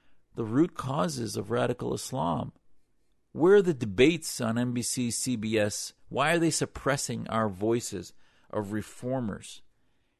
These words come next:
that believe that actually when you call it radical Islam, it calls out the urgency for Muslims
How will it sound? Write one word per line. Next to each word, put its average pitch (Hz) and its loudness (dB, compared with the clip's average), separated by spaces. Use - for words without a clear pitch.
that 107 2
believe 123 2
that 123 4
actually 131 2
when 127 -4
you 127 -4
call 180 -2
it 165 -2
radical 123 0
Islam, 120 -2
it 113 -6
calls 147 0
out 143 4
the 135 -6
urgency 135 -4
for 117 -8
Muslims 120 -8